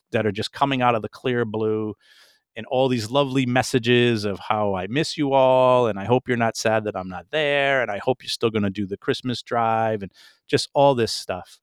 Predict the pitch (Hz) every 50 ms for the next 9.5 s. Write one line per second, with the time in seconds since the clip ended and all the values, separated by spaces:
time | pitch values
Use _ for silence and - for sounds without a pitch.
0 | _ _ - 113 110 107 101 - 101 - - 120 - - 107 101 104 104 107 107
1 | 101 92 92 90 90 95 _ _ _ _ _ _ _ _ _ - 110 101 98 95
2 | 92 90 92 92 90 _ _ _ _ _ _ _ _ _ _ _ _ _ _ -
3 | 110 104 107 104 113 123 135 135 135 - - 139 135 131 127 120 _ - 120 113
4 | 123 127 127 120 - - 139 127 123 110 - - - 123 117 110 - - 123 113
5 | 101 113 113 117 120 117 - - 123 120 113 101 110 104 104 101 113 107 110 117
6 | 123 127 117 104 110 110 117 120 - - 135 135 135 123 123 123 127 120 113 131
7 | 120 113 117 117 117 - _ - - 113 117 113 110 110 110 110 117 117 113 110
8 | 107 - _ _ _ - - 107 98 98 98 98 - - - 117 110 - - 117
9 | 110 104 107 98 107 107 107 107 107 107